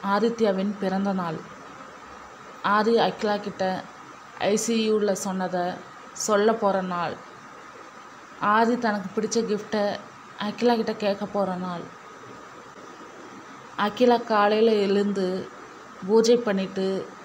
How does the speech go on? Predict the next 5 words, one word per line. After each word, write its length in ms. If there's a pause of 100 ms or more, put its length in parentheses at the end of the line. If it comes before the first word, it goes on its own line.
(120)
அவங்க 280
ரூம்ல 360
தியானம் 440
பண்ண 400
உட்கார்ந்துருக்காங்க. 840